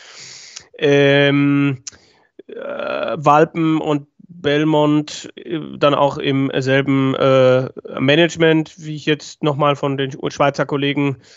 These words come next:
äh, dann auch erfahren habe. Und, äh,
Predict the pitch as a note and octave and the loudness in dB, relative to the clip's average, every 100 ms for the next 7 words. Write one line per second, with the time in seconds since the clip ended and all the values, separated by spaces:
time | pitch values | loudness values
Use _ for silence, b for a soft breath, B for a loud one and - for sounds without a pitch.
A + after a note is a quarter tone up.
0 | b b - C#3 C3+ C3 B2+ C3 B2 - | b b -4 2 2 2 0 -2 -4 -10
1 | - - C3 C3 - C3+ C3+ C3 C3+ C3+ | -8 -4 -2 -4 0 0 2 0 0 0
2 | C3 C3 C3 - B2+ A#2+ A#2+ - - A#2+ | 2 2 2 0 -2 -2 -4 -8 -4 0
3 | A#2+ A#2 | 0 0